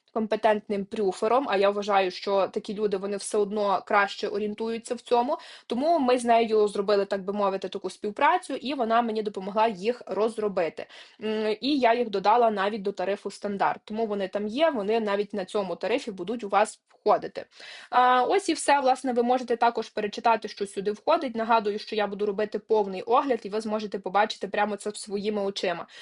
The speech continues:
Тому що, поки я розказую, так трохи тяжко зрозуміти, що саме я маю на увазі разі. І далі у нас є, звичайно ж, тариф X. Що сюди входить? Знову входить все те, що входить в тариф стандарт, та, тобто все те, про що я сьогодні говорила тільки що,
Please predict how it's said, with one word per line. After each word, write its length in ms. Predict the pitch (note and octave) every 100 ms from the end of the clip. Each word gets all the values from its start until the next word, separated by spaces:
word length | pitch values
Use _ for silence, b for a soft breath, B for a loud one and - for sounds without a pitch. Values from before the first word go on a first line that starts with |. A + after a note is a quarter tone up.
| B
Тому 180 | - A#3
що, 140 | A#3 A#3
поки 260 | A#3+ B3
я 100 | A3+
розказую, 560 | A3 - B3 C#4+ B3+ A3
так 140 | G#3+
трохи 280 | - A3 -
тяжко 440 | - G#3+ G3+ -
зрозуміти, 540 | F#3+ F#3+ F#3 A3 C#4 A#3+
що 200 | - B3
саме 340 | - G3 A3
я 120 | G3
маю 260 | F3+ F#3 F#3+
на 100 | G3
увазі 220 | F#3 E3+
разі. 200 | D3 - - B B B
І 140 | D4 E4
далі 320 | B3 C4 B3+
у 60 |
нас 220 | A3+ G#3+ G#3
є, 140 | B3
звичайно 540 | A#3+ G3+ - G#3+ A3+
ж, 180 | A3 -
тариф 440 | G3 F#3+ A#3 A#3+ - - -
X. 420 | A3 E3+ - -
Що 220 | - C4+
сюди 240 | C#4 A#3+ A#3
входить? 440 | - G#3 F3 F3+
Знову 300 | A#3 A#3 F#3+
входить 380 | F#3 - B3 A#3+
все 280 | - - B3
те, 240 | B3 A3
що 200 | G3+ -
входить 420 | F#3+ - G#3 F#3
в 80 | -
тариф 260 | - G#3 G#3+
стандарт, 640 | - G3+ G3 F3+ F#3 A#3+ -
та, 160 | G3+
тобто 260 | A3 G3+ F#3+
все 180 | - G#3+
те, 160 | G#3
про 140 | G3+ G3
що 200 | - G3
я 80 |
сьогодні 380 | G3 G3 G3 F#3 F#3+
говорила 400 | F#3 F3+ G3+ B3+
тільки 320 | C4 B3+ C4
що, 300 | - C4+